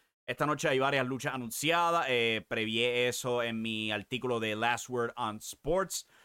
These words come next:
Lo pueden checar ahí. Last Word on Sports forward slash pro wrestling. Ahí yo escribo varias columnas. Eh, prontamente, con esperanza, pues voy a estar expandiendo más ahí.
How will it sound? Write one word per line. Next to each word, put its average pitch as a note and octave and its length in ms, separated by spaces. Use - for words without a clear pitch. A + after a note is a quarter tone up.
Lo A2 100
pueden A#2+ 200
checar B2 400
ahí. B2+ 460
Last B2 240
Word C3 140
on B2 80
Sports D3 420
forward C#3 260
slash C3+ 340
pro C3 260
wrestling. F3 540
Ahí A2+ 120
yo A#2 100
escribo B2 320
varias B2 260
columnas. D#3 540
Eh, A2 520
prontamente, C3 600
con B2+ 80
esperanza, B2 360
pues A2+ 120
voy A2 100
a G#2+ 40
estar A#2+ 160
expandiendo A2+ 580
más A#2 260
ahí. E3 360